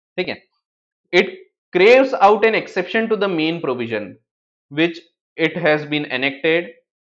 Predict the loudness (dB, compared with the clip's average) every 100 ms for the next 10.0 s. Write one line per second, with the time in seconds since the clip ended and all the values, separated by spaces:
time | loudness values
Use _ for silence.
0 | _ _ -4 2 2 2 2 4 2 0
1 | 0 0 0 -2 -2 0 -2 -4 -10 -6
2 | -4 -4 -6 -8 -10 _ _ -8 -6 -8
3 | -10 _ _ _ -2 -2 -8 _ _ _
4 | _ -6 -6 0 6 6 6 2 0 -2
5 | -8 -8 -2 4 4 4 0 -2 4 6
6 | 6 2 -2 -4 -4 -8 -12 -12 -14 -16
7 | _ 4 4 6 4 4 0 -2 -2 -2
8 | -4 -2 -2 0 -4 -4 -10 -6 -6 -6
9 | -8 -8 -12 _ -8 -4 -2 -2 -2